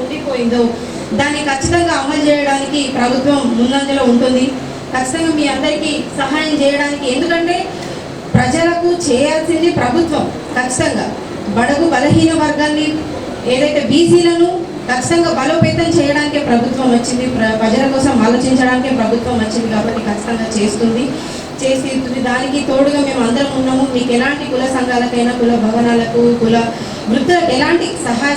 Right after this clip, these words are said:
సహకారాలు ప్రభుత్వం నుంచి ఎలాంటి వచ్చేవి ఉన్నా ఖచ్చితంగా మేము ముందంజ ఉండి జీవన సహకారంతో మేము చేస్తామని చెప్పేసి, అలాగే మున్సిపల్ పక్షాన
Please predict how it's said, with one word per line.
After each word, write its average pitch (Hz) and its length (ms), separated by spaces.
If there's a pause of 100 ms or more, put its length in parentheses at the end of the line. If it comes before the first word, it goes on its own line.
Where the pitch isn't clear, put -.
సహకారాలు 240 540 (160)
ప్రభుత్వం 285 480
నుంచి 269 240
ఎలాంటి 277 280 (120)
వచ్చేవి 254 400
ఉన్నా 240 120 (120)
ఖచ్చితంగా 302 420 (100)
మేము 254 180
ముందంజ 247 300 (140)
ఉండి 240 160 (560)
జీవన 285 400
సహకారంతో 262 600
మేము 226 180
చేస్తామని 233 480
చెప్పేసి, 220 380
అలాగే 285 300
మున్సిపల్ 330 400
పక్షాన 277 340